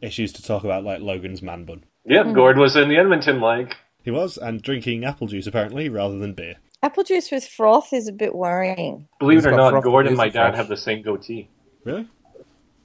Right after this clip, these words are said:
Speaker 2: Yeah, Gord and my dad have the exact same type of goatee.
Speaker 1: Who, who has custody on weekends?
Speaker 2: I don't know. I, I'm sure, I'm sure they'll figure it out. They have the, but yeah, they have the exact same goatee, which always kind of freaks me out.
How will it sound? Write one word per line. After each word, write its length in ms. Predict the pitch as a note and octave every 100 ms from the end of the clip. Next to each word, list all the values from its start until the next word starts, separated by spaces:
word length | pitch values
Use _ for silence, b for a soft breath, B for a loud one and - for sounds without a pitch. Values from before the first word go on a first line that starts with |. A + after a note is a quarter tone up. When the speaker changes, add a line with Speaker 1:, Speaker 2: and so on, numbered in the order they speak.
| _
Speaker 2:
Yeah, 180 | B2+ C3 G2+
Gord 200 | A2+ B2+
and 140 | A2
my 200 | A#2+ B2
dad 220 | A2+ G2+
have 140 | G#2 G2+
the 60 |
exact 380 | G2+ G2 G#2 G2
same 180 | A2 G#2
type 260 | G#2+ G#2
of 80 | A2+
goatee. 440 | G#2+ G#2+ - D#3+ - -
Speaker 1:
Who, 100 | C3+ _
who 140 | C3+ C#3+
has 200 | C#3 B2+
custody 420 | - C3 C3 A#2
on 100 | A#2
weekends? 440 | B2+ A#2 G2+ - - -
Speaker 2:
I 400 | C#3 G#2 A2+ A#2
don't 240 | B2 A#2+
know. 360 | A#2 A2 F#2+ F2+
I, 380 | F#2 F#2+ F#2 G#2
I'm 100 | G#2
sure, 320 | - A2+ A2
I'm 140 | G#2 G#2
sure 240 | A2+ A2
they'll 200 | G#2+ G2+
figure 300 | A2 G2 G2
it 100 | F2+
out. 280 | F2 E2 - -
They 80 | G#2+
have 120 | G2
the, 160 | G2+ F#2+
but 100 | A2
yeah, 180 | G2+
they 100 | F#2
have 100 | A2 A2
the 40 |
exact 340 | G2 A#2+ A2
same 220 | - G#2+ G2+
goatee, 360 | G2 - G#2+
which 240 | F#2+ F#2 A2
always 280 | G2 F#2
kind 220 | - G2+ F#2+
of 80 |
freaks 280 | - F2+ -
me 140 | F2+ E2+
out. 240 | E2+ -